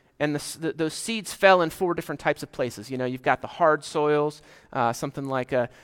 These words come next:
sidewalks or roads. You've got the rocky soil amidst a bunch of weeds, and then the good soil.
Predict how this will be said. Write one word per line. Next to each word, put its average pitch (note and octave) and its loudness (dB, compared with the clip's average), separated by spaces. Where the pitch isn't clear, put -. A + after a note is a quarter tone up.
sidewalks D3 6
or C3 -6
roads. D3 2
You've - -14
got A#2+ 2
the A2 -10
rocky D#3 4
soil D3 -2
amidst C#3 -2
a D3 -6
bunch D3 0
of A#2+ -12
weeds, E3+ -2
and C#3 -2
then C3+ -2
the B2+ -6
good C#3 -4
soil. G#2+ -12